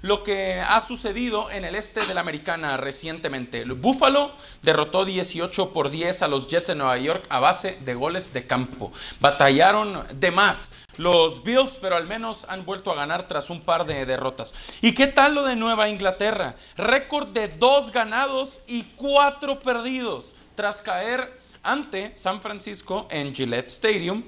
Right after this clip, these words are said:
treinta y tres a seis. Y sabemos que Miami ha descansado este fin de semana,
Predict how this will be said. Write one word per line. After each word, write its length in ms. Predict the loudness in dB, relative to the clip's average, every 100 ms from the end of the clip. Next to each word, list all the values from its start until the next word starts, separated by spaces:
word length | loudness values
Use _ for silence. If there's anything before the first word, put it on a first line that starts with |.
| -4
treinta 420 | -2 0 -2 -4
y 60 | -4 -6
tres 380 | -8 -8 -14 4
a 160 | 6 6
seis. 500 | 4 4 4 2 -6 -14 -16 -16 2
Y 240 | 6 8
sabemos 580 | 8 8 8 4 -2 -4
que 280 | -2 -2 0
Miami 680 | 2 4 4 2 0 -6 -8 -20 -14 0
ha 500 | 4 4 2 -2 -4
descansado 840 | -10 -8 -12 -2 0 2 0 -4
este 260 | -6 -8 -12
fin 220 | -10 -12
de 80 | -12
semana, 540 | -4 2 2 2 -2